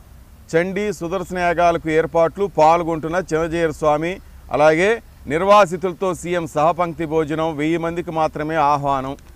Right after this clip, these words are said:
మంచిదే కదా. ఆ? ఈ-, ఇలాంటి పనులు చేస్తామంటే, ఆ, అందరికీ ఉపయోగకరమైన పనులు చేస్తామంటే ప్రతి ఒక్కరికి ఆనందంగా ఉంటది. ఇలాంటి కార్యక్రమాలు జరుగుతున్నప్పుడు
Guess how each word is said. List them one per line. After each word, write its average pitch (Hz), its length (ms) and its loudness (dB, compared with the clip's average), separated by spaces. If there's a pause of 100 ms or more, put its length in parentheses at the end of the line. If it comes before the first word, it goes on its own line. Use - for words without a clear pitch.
(120)
మంచిదే 147 360 -4
కదా. 135 220 -4 (300)
ఆ? 170 140 -4 (280)
ఈ-, 156 300 -2
ఇలాంటి 185 300 2
పనులు 208 280 0
చేస్తామంటే, 185 1000 4 (320)
ఆ, 151 80 -2 (200)
అందరికీ 196 540 -2 (140)
ఉపయోగకరమైన 180 640 0
పనులు 175 300 -4
చేస్తామంటే 170 600 0
ప్రతి 160 280 -4
ఒక్కరికి 170 320 -4
ఆనందంగా 160 440 -2
ఉంటది. 151 400 -4 (280)
ఇలాంటి 151 280 2
కార్యక్రమాలు 160 560 0
జరుగుతున్నప్పుడు 151 680 -2